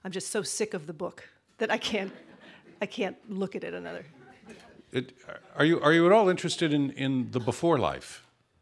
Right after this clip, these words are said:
Speaker 1: The before life. Well, you know, someone sent me a nice, a note saying, "I don't know why you spent all this time looking into this topic. It's very clear to me that the place that we're going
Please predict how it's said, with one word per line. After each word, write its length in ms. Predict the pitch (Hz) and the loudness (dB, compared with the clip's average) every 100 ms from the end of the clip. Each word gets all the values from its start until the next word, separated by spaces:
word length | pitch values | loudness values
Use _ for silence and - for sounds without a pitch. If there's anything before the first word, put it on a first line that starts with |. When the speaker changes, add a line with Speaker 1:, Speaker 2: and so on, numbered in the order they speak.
| _ _ _ _ _ _ _ _ _ - _ | _ _ _ _ _ _ _ _ _ -20 _
Speaker 1:
The 80 | 285 | -6
before 420 | 277 - 302 339 | -6 -6 -4 -2
life. 360 | 202 180 165 - 165 | -2 -4 -8 -18 -6
Well, 300 | 240 311 277 | 2 2 2
you 120 | 294 | -2
know, 100 | 320 | -2
someone 320 | 311 330 320 | -2 -2 -2
sent 180 | - 240 | -4 -2
me 80 | 240 | 0
a 40 | |
nice, 280 | 220 220 214 - | 0 -2 -4 -8
a 100 | 208 | -4
note 420 | 196 190 190 - _ | -2 -2 -4 -10 _
saying, 380 | - - 196 185 - _ _ _ _ _ | -16 -10 -10 -10 -16 _ _ _ _ _
"I 100 | 247 | 6
don't 140 | 302 269 | 6 6
know 80 | |
why 200 | 226 220 | 6 6
you 100 | 254 | 4
spent 260 | 226 - 202 | 0 -2 4
all 140 | 202 | 4
this 180 | 226 214 | 4 -2
time 240 | - 202 202 | -4 -4 -4
looking 240 | 196 196 | -6 -6
into 160 | 190 185 | -6 -6
this 160 | 170 | -10
topic. 320 | - 190 185 196 | -6 -6 -6 -10
It's 120 | 185 | -2
very 240 | 233 285 | 0 0
clear 240 | 262 208 202 | -2 -2 0
to 80 | |
me 120 | 196 185 | -2 -4
that 140 | 180 | -6
the 80 | 220 | -8
place 340 | - 240 254 | -4 -4 -4
that 160 | - 269 | -6 -8
we're 120 | 277 | -8
going 380 | 233 175 175 180 | -6 -6 -6 -10